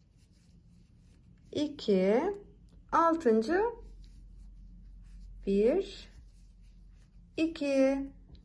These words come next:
Evet, bir tanesini tamamlıyorum.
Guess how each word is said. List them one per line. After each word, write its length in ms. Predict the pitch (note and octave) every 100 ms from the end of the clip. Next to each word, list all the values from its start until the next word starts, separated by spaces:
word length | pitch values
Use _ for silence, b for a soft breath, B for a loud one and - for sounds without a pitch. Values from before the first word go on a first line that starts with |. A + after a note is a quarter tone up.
| - - _ _ - - - -
Evet, 340 | D#4+ C4+ C#4
bir 120 | F4 F4
tanesini 540 | E4 B3+ A#3+ - G#4
tamamlıyorum. 1000 | G4 D#4+ C4 A3+ G#3 F3+ F3+ B3+ F#4 -